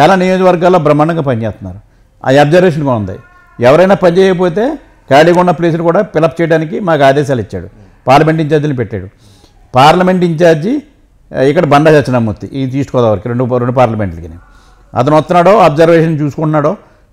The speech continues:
రిపోర్ట్ ఎప్పటికప్పుడు ఇస్తున్నాడో, ఎవరైతే వీక్గా ఉన్నారో వీక్, వీక్లు కూడా,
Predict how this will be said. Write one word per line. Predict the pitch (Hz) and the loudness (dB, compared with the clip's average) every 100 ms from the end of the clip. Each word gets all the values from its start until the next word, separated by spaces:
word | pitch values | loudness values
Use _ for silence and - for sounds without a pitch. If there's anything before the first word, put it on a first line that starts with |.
| - | -10
రిపోర్ట్ | 120 - 165 160 | -8 0 2 2
ఎప్పటికప్పుడు | 147 160 151 143 | 0 0 -2 -2
ఇస్తున్నాడో, | 139 151 147 165 | -2 -2 0 0
ఎవరైతే | 156 135 147 156 156 | 2 2 2 0 -2
వీక్గా | 160 143 151 | -4 -2 0
ఉన్నారో | 151 175 | 0 -2
వీక్, | 160 147 151 | -4 -6 -4
వీక్లు | 147 147 147 160 | -4 -4 -4 -6
కూడా, | 147 147 220 | -4 -2 -4